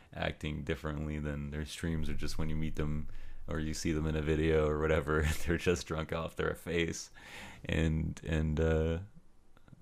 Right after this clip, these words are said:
and, uh, acting a fool. Maybe we'll save that for another time.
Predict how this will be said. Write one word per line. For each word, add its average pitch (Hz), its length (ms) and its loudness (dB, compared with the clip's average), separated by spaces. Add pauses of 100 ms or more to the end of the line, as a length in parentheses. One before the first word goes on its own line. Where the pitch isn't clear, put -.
(400)
and, 82 240 -4
uh, 78 260 -2
acting 82 380 0
a 80 60 0
fool. 78 340 0 (840)
Maybe 90 120 -4
we'll 80 100 -2
save 80 160 0
that 76 160 2
for 76 120 -6
another 71 240 -2
time. 73 280 -6